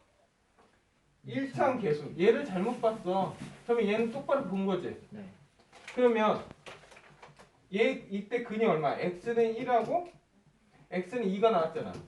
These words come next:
Speaker 1: 이 방정식의 두 근은 일하고 이야. 그럼 뭐 생각나? 두 근의 합. 두 근의 합은 안 되지. 잘못 봤으니까. 두 근의 곱을 하면 얘랑 얘랑 곱한 게 이는 A분의 C니까 결국 B, 아,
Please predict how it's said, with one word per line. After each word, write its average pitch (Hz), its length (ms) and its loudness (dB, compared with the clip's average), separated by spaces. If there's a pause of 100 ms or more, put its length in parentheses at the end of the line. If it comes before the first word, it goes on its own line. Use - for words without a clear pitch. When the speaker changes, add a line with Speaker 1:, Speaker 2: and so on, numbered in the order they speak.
(480)
Speaker 1:
이 254 300 -4
방정식의 233 880 0
두 170 160 -12
근은 220 460 0
일하고 233 400 0
이야. 160 440 -2 (1080)
그럼 269 240 -2
뭐 233 240 4
생각나? 196 520 0
두 185 180 -6
근의 220 220 -2
합. - 320 2 (480)
두 208 180 -10
근의 269 240 0
합은 277 640 0
안 180 160 -2
되지. 160 400 -2 (100)
잘못 190 200 -2
봤으니까. 170 640 -4 (340)
두 202 160 -10
근의 247 300 2
곱을 220 320 -2
하면 180 380 -2 (840)
얘랑 254 320 4
얘랑 226 280 4
곱한 214 240 -2
게 196 80 0
이는 190 540 -4 (200)
A분의 220 680 -2
C니까 220 460 -4
결국 170 360 -6
B, 151 160 -12
아, 165 360 -2